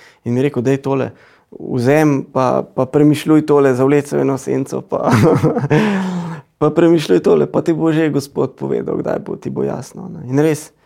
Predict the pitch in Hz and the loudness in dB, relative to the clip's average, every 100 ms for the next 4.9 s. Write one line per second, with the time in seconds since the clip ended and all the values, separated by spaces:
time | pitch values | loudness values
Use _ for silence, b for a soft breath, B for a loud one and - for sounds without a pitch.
0 | _ 147 135 147 147 135 135 135 - 123 | _ -4 0 0 0 -2 -2 -6 -10 -10
1 | - b b b - 123 113 110 110 - | -12 b b b -6 -4 -2 -2 -4 -8
2 | _ _ _ - - 131 123 123 123 135 | _ _ _ -16 -4 0 0 -2 -2 2
3 | 170 160 151 143 131 101 127 135 135 135 | 4 4 4 4 2 2 2 2 0 0
4 | 151 151 120 131 143 143 135 131 123 | 2 0 0 0 -2 -2 -2 0 -2